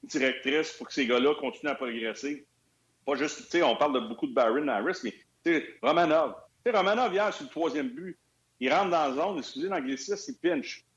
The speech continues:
Dans son retour en défensive, c'est Anderson qui fait pas le job, mais au lieu de rester devant le filet, il fait un demi-cercle, puis lui, il va repartir en attaque. Ils sont excités.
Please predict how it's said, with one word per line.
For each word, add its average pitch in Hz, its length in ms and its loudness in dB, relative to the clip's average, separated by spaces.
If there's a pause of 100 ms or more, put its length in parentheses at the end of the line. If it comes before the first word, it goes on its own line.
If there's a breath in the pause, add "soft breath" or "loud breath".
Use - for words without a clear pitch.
(140)
Dans 202 200 4
son 208 180 4
retour 196 280 4
en 208 60 4
défensive, 160 580 0
c'est 156 100 0
Anderson 156 420 -2
qui - 60 -12
fait 151 160 0
pas 143 160 4
le 117 60 -4
job, 214 220 0
mais 147 280 -4
au 311 100 2
lieu 240 120 0
de 226 40 6
rester 196 260 0
devant 175 180 0
le 143 60 0
filet, 226 340 0 (300)
il 135 100 0
fait 202 80 2
un 214 80 4
demi-cercle, 196 540 2
puis 147 100 -6
lui, 202 100 -2
il 196 60 0
va 180 60 6
repartir 165 400 -2
en 147 100 2
attaque. 131 420 0
Ils 156 60 -4
sont 160 60 2
excités. - 560 -4